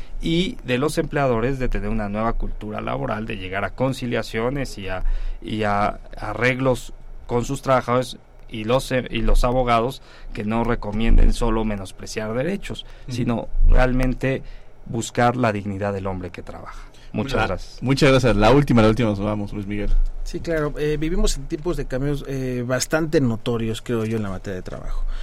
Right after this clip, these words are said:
Speaker 3: Eh, creo que por primera vez los trabajadores están quitando la venda que traen, eh,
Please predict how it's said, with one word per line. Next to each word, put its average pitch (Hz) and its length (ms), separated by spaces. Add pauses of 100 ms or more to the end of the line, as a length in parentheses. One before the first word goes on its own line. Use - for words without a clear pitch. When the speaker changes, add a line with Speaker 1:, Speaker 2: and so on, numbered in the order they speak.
(220)
Speaker 3:
Eh, 117 360
creo 147 240
que 139 120
por 110 180
primera 131 440
vez 127 160
los 127 160
trabajadores 110 640
están 123 240
quitando 120 460
la 104 160
venda 117 400
que 101 140
traen, 110 360
eh, 104 400